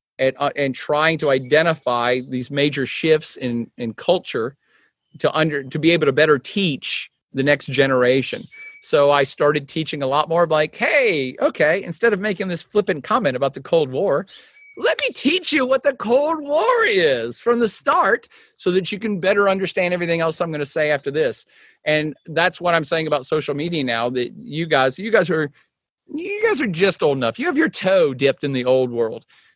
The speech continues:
But, you know, students coming in as freshmen right now, uh, in twenty twenty at Virginia Tech, and a glorious fall pandemic twenty twenty at Virginia Tech, will have no comprehension of a world without Twitter.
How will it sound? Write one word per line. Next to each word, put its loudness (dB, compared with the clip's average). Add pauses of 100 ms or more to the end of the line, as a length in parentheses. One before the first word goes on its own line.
But, 2
you -4
know, 2
students -2
coming 0
in 0
as -4
freshmen -2
right 0
now, -2 (360)
uh, 0
in 0
twenty 0
twenty 0
at -4
Virginia -2
Tech, -2
and -4 (100)
a -6
glorious 0
fall 0
pandemic -2
twenty -2
twenty -4
at -8
Virginia -4
Tech, -4 (640)
will -2
have 0
no 0 (380)
comprehension 0
of -2
a 2
world 2
without 0
Twitter. -2